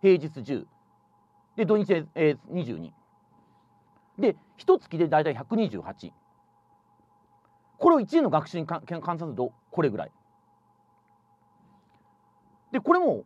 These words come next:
あの、学習初期段階からこんなにがっつりはやりません。まあ、実際には一年よりもうちょっと勉強時間はありますが、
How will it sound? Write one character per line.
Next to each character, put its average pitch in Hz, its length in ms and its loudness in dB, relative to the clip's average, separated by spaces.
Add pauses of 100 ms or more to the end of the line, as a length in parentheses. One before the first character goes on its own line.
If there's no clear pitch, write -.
あ 196 100 2
の、 175 160 0
学 202 260 -2
習 381 320 2
初 233 220 -8
期 262 100 -4
段 349 200 2
階 185 200 2
か 160 100 0
ら 131 120 4
こ 226 160 -4
ん 262 40 -2
な 269 80 0
に 170 60 -6
が - 100 -4
っ 147 100 -8
つ 269 100 -6
り 190 80 -4
は 78 60 -6
や 92 60 -10
り 117 80 -8
ま 131 80 -8
せ - 100 -12
ん。 - 80 -18 (1200)
ま 240 100 2
あ、 165 40 -6 (180)
実 233 140 -2
際 403 200 0
に 440 80 2
は 202 140 0
一 202 200 -8
年 320 120 0
よ 214 80 0
り 135 80 -4
も 214 160 0
う 277 60 -2
ち 320 80 -2
ょ - 20 -2
っ - 40 -6
と - 200 -8 (160)
勉 196 240 2
強 202 140 -2
時 185 100 -6
間 131 120 -4
は 104 80 0
あ 127 40 2
り 147 60 -4
ま 170 100 -4
す - 120 -16
が、 123 180 2